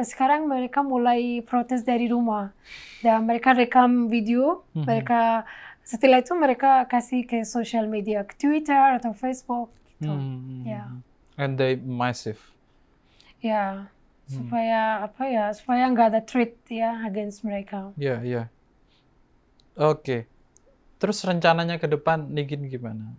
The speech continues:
Speaker 2: Oh, apa yang akan kamu lakukan?
Speaker 1: Ya,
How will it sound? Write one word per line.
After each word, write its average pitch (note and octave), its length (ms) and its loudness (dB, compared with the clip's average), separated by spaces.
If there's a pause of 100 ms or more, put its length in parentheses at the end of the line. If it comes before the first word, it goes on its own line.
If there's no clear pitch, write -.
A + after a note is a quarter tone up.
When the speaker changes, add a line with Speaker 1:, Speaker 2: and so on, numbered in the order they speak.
(120)
Speaker 2:
Oh, A#2+ 280 -8 (1600)
apa B2+ 280 -10
yang A2+ 160 -6
akan A#2+ 280 -10
kamu B2 280 -10
lakukan? A#2+ 440 -12 (600)
Speaker 1:
Ya, G#3+ 560 -8